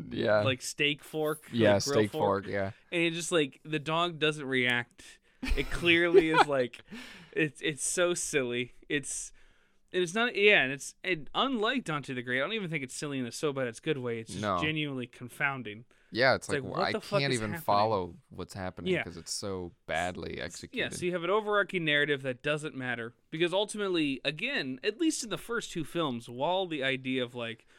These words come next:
Speaker 2: "Ooh, let me film myself while I watch V H S tapes" is so fucking stupid.
Speaker 1: Yeah.
Speaker 2: At least there is, like, the line of, like, well, you hear them put the tape in.
Speaker 1: Yeah,
Speaker 2: They are
Speaker 1: there's,
Speaker 2: watching the
Speaker 1: it's
Speaker 2: tape.
Speaker 1: atmospheric.
Speaker 2: It commits
Speaker 1: Yeah.
Speaker 2: enough to the
Speaker 1: Yeah.
Speaker 2: narrative. While as in Viral,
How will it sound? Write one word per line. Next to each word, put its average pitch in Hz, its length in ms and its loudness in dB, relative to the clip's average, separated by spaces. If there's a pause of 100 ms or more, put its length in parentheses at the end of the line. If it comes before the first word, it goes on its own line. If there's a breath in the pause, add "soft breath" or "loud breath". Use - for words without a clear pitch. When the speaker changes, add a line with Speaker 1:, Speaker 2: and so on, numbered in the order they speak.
(240 soft breath)
Speaker 2:
"Ooh, 226 240 4
let 147 160 2
me 156 100 -2
film 208 280 -4
myself 127 480 -4
while 120 120 -2
I - 20 0
watch 131 260 -2
V 139 140 -4
H 156 240 -2
S 156 160 -2
tapes" 113 340 -12
is - 140 -8
so 165 180 -4
fucking 143 400 -14
stupid. 156 540 -10 (180 soft breath)
Speaker 1:
Yeah. 95 280 -4 (100)
Speaker 2:
At 170 160 2
least 208 460 0
there 175 200 2
is, 151 240 -2
like, 127 300 -2
the 117 320 -6
line 120 440 -6
of, 113 120 -8
like, 117 160 -8
well, 135 340 0
you 131 160 -8
hear 160 340 -6
them 131 320 -4
put - 220 -4
the 139 80 -10
tape 135 340 -8
in. 107 280 -8
Speaker 1:
Yeah, 120 440 2
Speaker 2:
They 127 60 2
are 135 60 2
Speaker 1:
there's, 127 140 4
Speaker 2:
watching 151 360 -2
the 113 100 -10
Speaker 1:
it's 123 140 -2
Speaker 2:
tape. 135 140 -2
Speaker 1:
atmospheric. 107 1000 2
Speaker 2:
It 143 220 -6
commits 190 440 -2
Speaker 1:
Yeah. 165 100 0
Speaker 2:
enough 151 640 -4
to - 100 -8
the 139 80 -2
Speaker 1:
Yeah. 127 60 -2
Speaker 2:
narrative. 117 420 0
While 143 280 0
as 156 140 -2
in 151 220 -2
Viral, 139 600 0